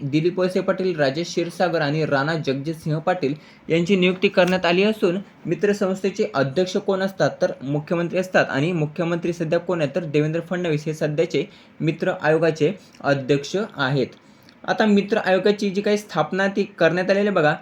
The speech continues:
तर ती नीती आयोगाच्या धर्तीवर बघा महाराष्ट्रात मित्र आयोगाची स्थापना करण्यात आलेली आहे. नीती आयोगाची स्थापना दोन हजार पंधरा साली करण्यात आली होती.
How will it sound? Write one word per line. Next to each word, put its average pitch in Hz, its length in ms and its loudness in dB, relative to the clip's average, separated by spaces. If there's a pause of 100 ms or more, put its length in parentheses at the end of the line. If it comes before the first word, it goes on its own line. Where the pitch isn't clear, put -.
(200)
तर 190 80 0
ती 214 360 -2
नीती 175 440 0
आयोगाच्या 185 500 2
धर्तीवर 160 560 0
बघा 180 280 0
महाराष्ट्रात 165 520 0 (380)
मित्र 160 280 0
आयोगाची 160 360 2
स्थापना 165 440 -6
करण्यात 170 480 -4
आलेली 143 320 -2
आहे. 117 440 -6 (2250)
नीती 151 200 0
आयोगाची 170 300 0
स्थापना 175 360 -2
दोन 156 200 0
हजार 175 180 0
पंधरा 156 400 -2
साली 160 240 -2
करण्यात 175 400 -4
आली 190 120 -2
होती. 196 340 -4